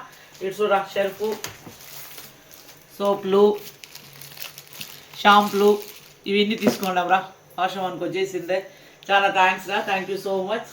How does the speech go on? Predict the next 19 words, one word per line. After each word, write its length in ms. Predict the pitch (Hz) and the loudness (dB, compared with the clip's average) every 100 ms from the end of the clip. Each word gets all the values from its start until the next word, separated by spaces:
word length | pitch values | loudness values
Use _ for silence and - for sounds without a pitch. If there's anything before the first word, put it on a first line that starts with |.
| - - - - | -20 -20 -20 0
రవళి 280 | 208 240 254 | 2 4 4
వచ్చేసి 320 | 233 214 214 | 4 0 -4
ఫ్రెండ్స్, 320 | 190 240 233 | -4 -4 -2
మంత్లీ 320 | 208 208 202 226 | -4 -4 -6 -8
మంత్లీ 340 | 220 220 240 | -8 -6 -6
మనకి 300 | 208 202 208 | -6 -2 0
ఏమో 240 | 220 240 | 0 0
ఒకటి 220 | 226 202 190 | 0 2 0
డొనేట్ 380 | 202 220 208 | -2 -4 -2
చేస్తానే 340 | 208 202 214 214 | 0 0 -2 -2
ఉంటారు, 280 | 196 196 254 | -4 -2 0
వాళ్ళ 220 | 233 - 214 | 0 0 -4
చేతిలో 180 | 208 | 0
అయినంత 400 | 202 202 220 214 | 0 0 -4 -6
డొనేట్ 340 | 196 196 208 202 | -8 -8 -8 -8
చేస్తానే 300 | 196 202 190 | -6 -6 -4
ఉంటారు. 220 | 180 180 | -2 0
ఆశ్రమానికి 500 | 180 196 196 190 185 | 0 -2 -6 -6 -8
వచ్చేసిందే. 480 | 175 180 180 220 | -10 -10 -8 -8